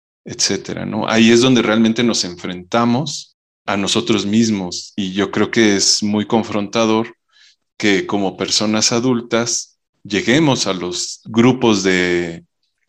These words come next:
de hombres en, en una crisis, porque llega a ser un peligro para las y los demás. Muchas veces esas crisis van acompañadas de, pues, de separaciones, de, de daños hacia nosotros mismos, hacia otras personas.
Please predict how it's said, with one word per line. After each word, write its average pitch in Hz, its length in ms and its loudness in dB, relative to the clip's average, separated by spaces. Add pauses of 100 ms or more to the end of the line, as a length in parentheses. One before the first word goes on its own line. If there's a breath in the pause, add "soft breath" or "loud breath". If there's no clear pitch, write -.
de 202 200 2
hombres 220 640 0
en, 90 420 -10
en 95 160 -4
una 107 220 0
crisis, - 680 2 (460 loud breath)
porque 107 260 -2
llega 120 260 4
a 139 40 2
ser 127 320 4
un 120 160 -2
peligro 104 480 -4
para 90 200 -6
las 92 300 -4
y 95 40 -6
los 87 200 -4
demás. 87 540 -10 (480)
Muchas 107 320 0
veces 110 320 2
esas 104 260 0
crisis 113 440 0
van 101 180 -4
acompañadas 92 840 -6
de, 80 420 -6 (540)
pues, 92 180 0
de 92 80 2
separaciones, 101 1400 2
de, 90 580 -14 (300)
de 90 180 0
daños 113 400 4
hacia 92 240 -2
nosotros 90 500 -12
mismos, 101 600 -4
hacia 92 320 -4
otras 90 220 -8
personas. 92 720 -8